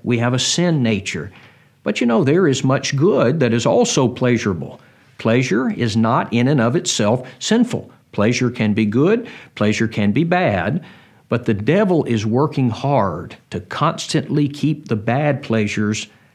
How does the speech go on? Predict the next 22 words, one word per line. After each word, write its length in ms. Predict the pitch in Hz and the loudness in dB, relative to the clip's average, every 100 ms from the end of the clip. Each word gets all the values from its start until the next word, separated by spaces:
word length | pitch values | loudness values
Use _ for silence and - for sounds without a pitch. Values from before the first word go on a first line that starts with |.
| _ | _
out 220 | 107 113 - | -2 0 0
in 100 | 208 | 0
front 240 | 123 110 | 0 0
of 120 | 82 | -2
us 320 | 87 - - - _ _ - | -6 -6 -8 -10 _ _ -10
because 360 | 101 95 92 | -6 -4 -4
he 140 | - 190 | 0 2
wants 360 | 147 123 - | 2 0 0
us 180 | 110 110 | -2 -2
to 160 | - 113 | 0 2
engage 560 | 104 107 110 113 107 | 2 2 2 2 0
in 300 | - 98 92 92 - _ _ | -2 -2 -2 -6 -16 _ _
those 400 | 98 117 165 131 | -4 2 2 2
things. 580 | - - - - - - - _ _ _ _ _ - | -2 -8 -10 -12 -8 -10 -12 _ _ _ _ _ -6
But 160 | 107 | -6
the 80 | 95 | -6
task 640 | - 139 160 170 - - - _ _ - | -4 -2 0 0 -4 -10 -18 _ _ -10
of 140 | 90 | -6
the 80 | 90 | -6
child 320 | - 120 143 | -2 0 0
of 80 | 120 | 0
God 480 | 107 - - - | -4 -4 -12 -18